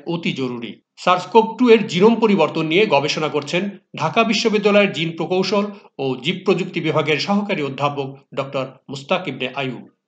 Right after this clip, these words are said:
তিনি তার গবেষণায় দেখিয়েছেন, যেসব দেশে তুলনামূলকভাবে কম সংক্রমণ হয়েছে, সেসব দেশে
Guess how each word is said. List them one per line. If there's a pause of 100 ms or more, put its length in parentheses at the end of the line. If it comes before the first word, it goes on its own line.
তিনি
তার
গবেষণায়
দেখিয়েছেন, (320)
যেসব
দেশে
তুলনামূলকভাবে (240)
কম
সংক্রমণ
হয়েছে, (180)
সেসব
দেশে